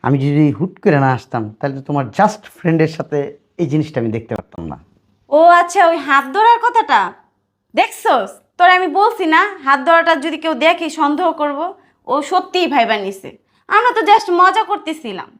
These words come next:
Speaker 1: তাই?
Speaker 2: হ্যাঁ।
Speaker 1: ও, এটা তোমার ফ্রেন্ড না?
Speaker 2: just ফ্রেন্ড।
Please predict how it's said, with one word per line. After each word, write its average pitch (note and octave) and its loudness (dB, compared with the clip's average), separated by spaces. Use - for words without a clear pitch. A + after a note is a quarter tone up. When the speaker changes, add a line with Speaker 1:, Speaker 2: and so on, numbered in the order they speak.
Speaker 1:
তাই? D3+ 4
Speaker 2:
হ্যাঁ। G4+ 0
Speaker 1:
ও, G2 -10
এটা D3 -14
তোমার C#3+ -12
ফ্রেন্ড B2 -6
না? A#3 -4
Speaker 2:
just E4+ 2
ফ্রেন্ড। A#3 -4